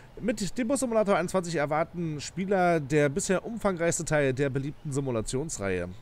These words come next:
Mit, äh, seiner enormen Anzahl offizieller lizenzierter und liebevoll nachgebildeten Busmodellen von Herstellern wie Alexander Dennis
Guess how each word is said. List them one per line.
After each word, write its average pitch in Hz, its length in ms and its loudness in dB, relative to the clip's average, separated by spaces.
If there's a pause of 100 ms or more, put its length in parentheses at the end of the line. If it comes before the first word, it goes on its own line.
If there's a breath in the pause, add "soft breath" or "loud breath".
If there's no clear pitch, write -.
Mit, 190 260 -2
äh, 196 160 2
seiner 208 280 0
enormen 196 380 -2
Anzahl 196 300 0
offizieller 180 400 0
lizenzierter 175 680 -4
und - 260 -6
liebevoll 185 640 0
nachgebildeten 143 720 -4
Busmodellen 135 480 0
von 127 160 -2
Herstellern 139 500 0
wie 175 140 -2
Alexander 151 480 0
Dennis 170 360 0